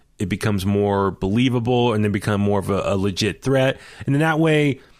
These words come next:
when they're done taking on the veterans, then they can move over to, uh, another young tag team, and those matchups can be young, and that could be the future of your tag team division right there. So, um, uh, next up we, was the big weigh-in segment for the T N T title match,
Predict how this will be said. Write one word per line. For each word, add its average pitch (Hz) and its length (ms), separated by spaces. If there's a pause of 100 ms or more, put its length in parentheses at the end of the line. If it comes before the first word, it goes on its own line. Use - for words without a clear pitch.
(240)
when 127 140
they're 127 100
done 127 340
taking 123 260
on 117 100
the 110 40
veterans, 110 580
then 110 120
they 101 80
can 101 120
move 107 200
over 104 320
to, 98 580 (400)
uh, 95 280
another 107 440
young 107 300
tag 104 300
team, 104 300
and 95 140
those 98 200
matchups 95 360
can 98 160
be 95 120
young, 98 320
and 98 100
that 101 120
could 117 100
be 113 80
the 113 60
future 117 580
of 113 100
your 110 100
tag 127 300
team 120 140
division 87 320
right 87 180
there. 90 260 (360)
So, 113 400
um, 110 320 (340)
uh, 120 280
next 190 280
up 214 100
we, 185 140
was 165 240
the 165 80
big 139 300
weigh-in 156 420
segment 156 580
for 147 140
the 127 80
T 143 240
N 127 60
T 131 180
title 120 460
match, 123 340